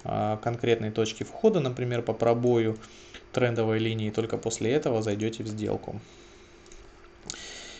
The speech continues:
Нефть марки Brent отработала верхние цели,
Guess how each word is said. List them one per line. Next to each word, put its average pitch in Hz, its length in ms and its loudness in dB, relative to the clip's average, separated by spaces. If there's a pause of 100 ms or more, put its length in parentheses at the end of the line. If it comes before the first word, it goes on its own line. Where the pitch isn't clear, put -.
(100)
Нефть 180 320 4
марки 160 280 8
Brent 139 420 8 (2000)
отработала 135 640 8
верхние 123 440 4
цели, 214 480 6